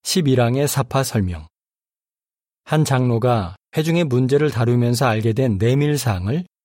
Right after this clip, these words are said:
가족에게 말하지 않습니다. 사파에 딸린 문구. 장로들은 내밀 사항을 가족에게 말하지 않습니다.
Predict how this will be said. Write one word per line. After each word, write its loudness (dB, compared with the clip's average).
가족에게 0
말하지 -4
않습니다. -4
사파에 0
딸린 0
문구. -2
장로들은 0
내밀 2
사항을 0
가족에게 0
말하지 -2
않습니다. -4